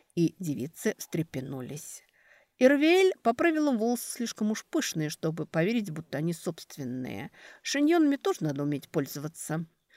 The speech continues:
Сирниэль покусала губы, быстро хлопнула себя по щекам. Какие плебейские уловки! Право слово, не стоило с нею связываться.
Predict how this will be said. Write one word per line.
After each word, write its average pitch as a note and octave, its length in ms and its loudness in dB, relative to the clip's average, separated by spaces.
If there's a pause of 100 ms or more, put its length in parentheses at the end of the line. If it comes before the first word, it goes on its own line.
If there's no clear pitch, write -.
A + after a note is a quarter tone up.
(200)
Сирниэль D4 640 6 (200)
покусала E4+ 460 2
губы, G3+ 520 2 (100)
быстро E3 320 2
хлопнула D3+ 460 0
себя D3+ 220 -4
по D3 120 -10
щекам. E3 600 0 (380)
Какие D3 260 -4
плебейские D#3+ 640 -2
уловки! A3 640 -2 (260)
Право D#3+ 220 4
слово, D3+ 420 -4
не D#3+ 100 2
стоило C#3+ 300 -4
с - 100 -12
нею D3+ 200 -2
связываться. D#3+ 840 -6